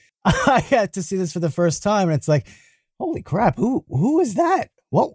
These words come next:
what, what was, what did they just do?" A-, and it's, it's, it's a constant surprise. So you are, you are right when you say it does kind of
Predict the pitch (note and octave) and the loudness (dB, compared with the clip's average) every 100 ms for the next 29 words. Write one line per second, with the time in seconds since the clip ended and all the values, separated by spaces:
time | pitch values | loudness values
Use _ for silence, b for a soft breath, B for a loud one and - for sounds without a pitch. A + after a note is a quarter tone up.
0 | _ C3+ G4 G#4+ _ _ - G4 F4+ C#4+ | _ -6 -4 -4 _ _ -6 -2 0 -2
1 | - - - F#4 F4 D#4 F4 - F4+ F#4 | -4 -4 -2 0 0 0 -2 0 2 2
2 | A3+ _ _ - D#3 E3+ D#3+ D3+ D3 - | -2 _ _ -2 0 2 2 4 0 0
3 | C#3 - B2+ C#3+ C3+ - C3+ C#3+ - B2+ | -2 -2 -2 0 0 2 2 2 2 0
4 | - A#2 A#2+ A2+ F3 A3+ F3+ C3+ C#3+ F3+ | 0 2 2 4 4 4 2 0 -4 -2
5 | A3 E3 B2 F#3 A#2+ A#2 A2 G#2+ A#2+ A2 | 0 -2 0 0 0 0 0 0 2 2
6 | G#2+ G#2+ b b b b B2 - C3 B2 | 2 -2 b b b b -2 2 4 4
7 | A2 - - A#2+ A2+ G2 | 0 -4 0 2 4 0